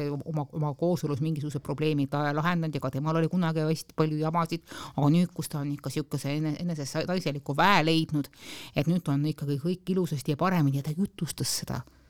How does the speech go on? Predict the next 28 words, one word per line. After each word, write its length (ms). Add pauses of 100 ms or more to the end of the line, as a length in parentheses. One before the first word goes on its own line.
(1500)
kümnetele 480
naistele, 400
isegi 240
rohkematele. 680 (520)
See 140
on 80
nüüd 80
ikka, 160 (100)
noh, 200 (100)
praeguseks 500
on 80
sellest 280
ikka 120
väga 220
palju 180
aega 240
möödas, 320
mingisugune 440
seitse-kaheksa 580
aastat. 400 (640)
Aga 360 (800)
noh, 140 (420)
see 160
asi 160
on 80
ainult 200
hullemaks 420
läinud. 380